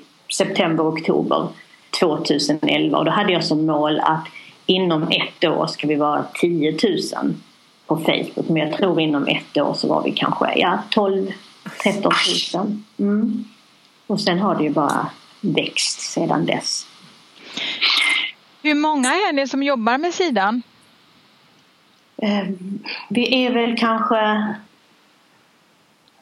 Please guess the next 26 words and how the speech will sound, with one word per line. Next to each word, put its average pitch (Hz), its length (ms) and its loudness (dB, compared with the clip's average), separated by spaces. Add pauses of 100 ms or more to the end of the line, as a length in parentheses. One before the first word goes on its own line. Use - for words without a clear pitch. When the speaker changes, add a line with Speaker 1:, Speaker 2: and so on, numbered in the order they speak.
Speaker 1:
vi 226 80 0
är 214 40 2
inte 220 220 0
många 202 420 2
alls. 175 540 0
Alltså 190 200 -2
det, 185 480 2
kattjouren 185 760 2 (260)
drivs 180 480 2
av 180 160 2
en 180 300 0
väldigt... 214 760 2
Kattjouren 247 380 2
s-, 226 200 -2
gör 226 580 0 (480)
väldigt 208 460 0
mycket 160 640 0
och 180 120 2
drivs 160 680 0
av 151 400 0
väldigt 160 380 0
få 160 600 0
människor. 175 580 0
Vi 175 140 2
är 170 80 0
kanske 156 500 0